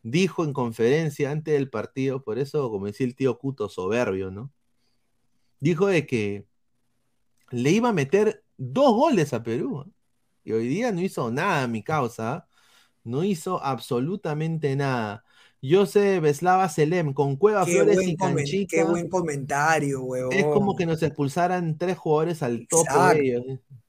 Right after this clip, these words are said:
Speaker 1: Sí, es verdad.
Speaker 2: Qué buen
Speaker 1: Oh.
Speaker 2: come-, es como que jugáramos con, con ocho jugadores en el campo, ¿eh?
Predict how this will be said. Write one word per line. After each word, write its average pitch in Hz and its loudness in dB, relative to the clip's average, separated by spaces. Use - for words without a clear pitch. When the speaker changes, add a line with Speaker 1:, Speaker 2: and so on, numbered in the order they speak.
Speaker 1:
Sí, - -20
es 50 -16
verdad. - -18
Speaker 2:
Qué 180 6
buen 196 6
Speaker 1:
Oh. 196 -4
Speaker 2:
come-, 196 2
es - -2
como 220 0
que 156 -4
jugáramos 180 -2
con, 131 -8
con 127 -12
ocho 190 0
jugadores 170 0
en 170 -4
el 131 -8
campo, 156 0
¿eh? 170 -6